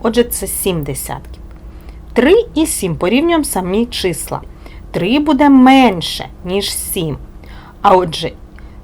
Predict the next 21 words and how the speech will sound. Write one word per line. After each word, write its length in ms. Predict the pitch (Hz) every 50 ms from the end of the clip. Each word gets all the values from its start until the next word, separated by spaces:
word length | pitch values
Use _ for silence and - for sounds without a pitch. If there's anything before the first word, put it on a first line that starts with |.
| - -
три 200 | - 233 240 226
десятки 600 | 180 180 170 - - 175 151 139 - - - 165
менше, 500 | 170 190 196 185 175 160 139 - - 135
ніж 240 | 139 127 123 - -
сім 320 | - - - 185 180 175
десятків, 640 | 175 233 254 247 - 285 285 294 285 - - 339 339 - - -
і 100 | 220 190
тридцять 800 | - - - 180 175 170 175 165 - - - 277 339 - - - - - - -
менше, 640 | - 190 190 185 180 175 175 170 - - - 262 269 311 - - - -
ніж 280 | 175 170 170 208 - -
сімдесят. 720 | - - 208 196 170 160 160 151 - - - 127 120 - - - - - - - - - - - - - - - - - - - - - - -
Наступне 480 | 269 311 311 - - 196 - 175 165 147
п'ятдесят 760 | - - 208 208 196 190 180 - - - - 254 320 392 - - - -
і 120 | 254 233
сто. 440 | 240 - - - - - 190 151 139 - - - - - - - - - - - - - -
Як 320 | 190 180 262 359 381 -
тут 200 | - - 269 247
ми 140 | 214 190 175
замінюємо 560 | 170 175 170 170 165 165 160 160 151 151 151
на 160 | 156 175 190
десятки? 640 | 208 196 214 - - - 165 147 135 - - -